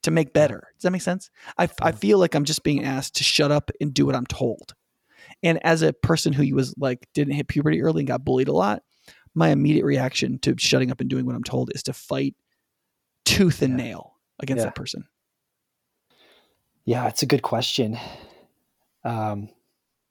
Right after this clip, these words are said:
Speaker 2: yeah, look, I,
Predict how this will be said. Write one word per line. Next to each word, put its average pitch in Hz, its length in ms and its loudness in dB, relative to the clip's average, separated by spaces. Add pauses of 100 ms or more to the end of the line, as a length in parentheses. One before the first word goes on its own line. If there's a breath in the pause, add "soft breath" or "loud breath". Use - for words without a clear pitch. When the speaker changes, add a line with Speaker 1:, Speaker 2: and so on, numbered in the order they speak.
(1500 soft breath)
Speaker 2:
yeah, 143 160 -2
look, 135 320 2 (260)
I, 165 380 2